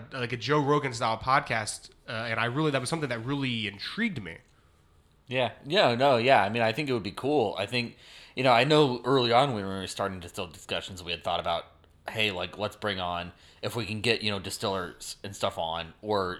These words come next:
Speaker 2: you know, if we venture into beer, brewers, all that stuff, you know, people like that on, just to kinda talk about what they do, like a longer form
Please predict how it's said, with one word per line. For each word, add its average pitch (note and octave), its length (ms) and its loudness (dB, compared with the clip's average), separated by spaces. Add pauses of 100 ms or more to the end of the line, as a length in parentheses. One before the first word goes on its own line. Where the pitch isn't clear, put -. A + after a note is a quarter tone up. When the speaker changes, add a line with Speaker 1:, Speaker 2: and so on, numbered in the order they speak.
Speaker 2:
you G#2 80 -8
know, F2+ 140 -4
if F2 100 -12
we F#2 160 -4
venture G2 340 -2
into F2+ 140 -6
beer, F2 480 -6
brewers, F#2 400 -2
all F#2 220 -2
that F2 140 -2
stuff, E2+ 280 -6 (340)
you A2+ 60 -6
know, G#2+ 60 -2
people A#2+ 260 -2
like G#2 200 0
that F#2 360 2
on, F2+ 440 -4 (220)
just - 220 -6
to F#2 120 -10
kinda D#2+ 300 -10 (540)
talk C3+ 180 2
about A2 200 2
what G2+ 120 -2
they G2+ 120 -2
do, G2 260 -4
like F#2 160 -2
a F#2+ 80 -8 (180)
longer G#2 380 2
form F2 380 -6